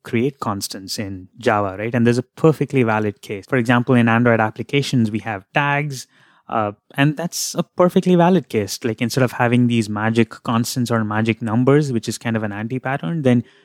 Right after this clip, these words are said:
you want to create specific constants that sort of add more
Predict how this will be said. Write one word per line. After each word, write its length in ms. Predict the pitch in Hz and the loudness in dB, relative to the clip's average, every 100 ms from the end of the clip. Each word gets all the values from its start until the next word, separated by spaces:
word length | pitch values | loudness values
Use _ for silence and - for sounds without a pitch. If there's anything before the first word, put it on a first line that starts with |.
| _ - | _ -2
you 140 | 123 | 4
want 160 | 127 123 | 6 4
to 60 | |
create 460 | - - 123 120 120 | 0 0 4 4 2
specific 540 | - 127 - 123 117 | -6 -6 -2 -2 -2
constants 600 | - 151 160 - 110 107 | -4 -4 -2 -2 -4 -4
that 180 | - 107 | -8 -6
sort 140 | 113 | -4
of 120 | 104 - - | -4 -6 -4
add 400 | 120 113 110 107 | -2 -2 -4 -8
more 460 | 104 101 101 98 | -6 -4 -4 -6